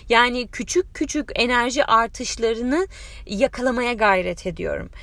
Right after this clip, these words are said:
Ee, işte emek dediğimiz şey, çaba dediğimiz şey burada başlıyor. Kendimi çok övüyormuşum gibi oldu burada. İnanın çok zorlanıyorum. İnanın yıllarımı heba etmiş bir insanım bence ben.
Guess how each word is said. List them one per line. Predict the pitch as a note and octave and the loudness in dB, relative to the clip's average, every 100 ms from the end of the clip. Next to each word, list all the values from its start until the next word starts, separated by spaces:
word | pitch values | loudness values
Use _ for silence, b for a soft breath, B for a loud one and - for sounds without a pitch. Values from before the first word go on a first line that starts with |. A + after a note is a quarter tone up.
| B B - | B B 0
Ee, | G#3 G3+ F#3+ F#3+ F#3+ | 2 4 2 2 0
işte | - - | -6 -2
emek | A#3 B3 G#4 - | 0 0 -2 -2
dediğimiz | B3+ G3 G#3+ G3 | -4 -2 -4 -6
şey, | - F#3+ F3 | -4 -4 -4
çaba | - B3+ F4+ | -2 0 0
dediğimiz | D4+ G#3 A#3 G#3 G#3+ | -2 -4 -4 -4 -4
şey | - G4 A#4 B B | -2 -2 -2 B B
burada | D4+ E4+ A#3+ | 0 2 2
başlıyor. | G3 F#3+ - F#3 | 2 -2 -2 -4
Kendimi | F3 B3 B3 D4+ | -2 0 2 0
çok | G4 G4+ - | -2 -2 0
övüyormuşum | B3+ C4+ A#4+ F#4+ C#4 C4+ A#3+ | 0 2 2 0 -2 -2 -2
gibi | G#3+ F#3+ | -4 -2
oldu | G3+ G3+ G3+ G3 | 2 2 0 -4
burada. | G#3 G#3 C4 | -4 -4 -4
İnanın | B3 F#4+ F#4 | 0 0 0
çok | F4+ D4+ | -2 -6
zorlanıyorum. | A#3+ B3+ G3+ G3 F3+ E3+ E3 F3 - | 0 2 2 0 -2 -4 -6 -8 -6
İnanın | A#3 C#4 F4+ E4 | -2 0 -2 -2
yıllarımı | C4+ B3 C4+ C#4+ C#4 D4 G#4 B B B B | -2 -2 -2 -2 -2 -4 -6 B B B B
heba | - A#3+ F#3 A#3+ D4+ - | -2 0 6 6 6 4
etmiş | C#4 - G#3+ C4+ - - | -2 -2 -2 -2 -2 -2
bir | B3 - | -2 -2
insanım | A#3 A3+ C#4+ B3+ G#3+ | -4 0 0 0 4
bence | F#3+ F#3 F#3 E3 | 4 4 -2 0
ben. | F3+ A#3+ | 0 0